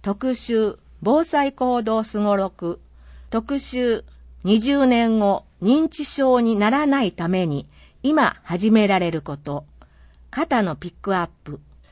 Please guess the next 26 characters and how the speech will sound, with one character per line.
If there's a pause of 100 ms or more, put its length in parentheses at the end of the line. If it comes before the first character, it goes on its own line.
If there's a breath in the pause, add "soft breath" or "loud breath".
(200 soft breath)
イ
ベ
ン
ト
掲
示
板、 (200)
暮
ら
し
の
情
報。 (520 soft breath)
の
び
の
び
子
育
て
広
場。 (1080 soft breath)
表
紙
説
明。